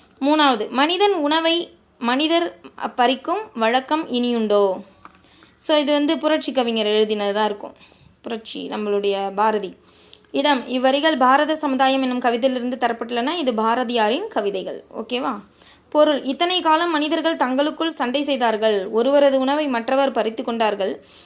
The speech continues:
அந்த வழக்கம் முடிந்துவிட்டது. இது புதிய பாரதத்தின் புதிய சமுதாயம். இச்சமுதாயத்தில் முன்னாள் வழக்கங்கள் இனி தொடராது. ஓகேவா? So, இதை அழகா கொடுத்துருக்காங்க. அடுத்து ஃபோர்த் ஒன்,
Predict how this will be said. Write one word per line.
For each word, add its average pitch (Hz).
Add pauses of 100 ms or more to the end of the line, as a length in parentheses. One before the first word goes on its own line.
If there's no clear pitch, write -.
(120)
அந்த 277
வழக்கம் 311
முடிந்துவிட்டது. 226
இது 294 (240)
புதிய 349
பாரதத்தின் 277
புதிய 294
சமுதாயம். 220
இச்சமுதாயத்தில் 247
முன்னாள் 277
வழக்கங்கள் 247
இனி 240
தொடராது. 196 (300)
ஓகேவா? 247 (440)
So, 247
இதை 226
அழகா 220
கொடுத்துருக்காங்க. 196
அடுத்து 233
ஃபோர்த் 254
ஒன், 240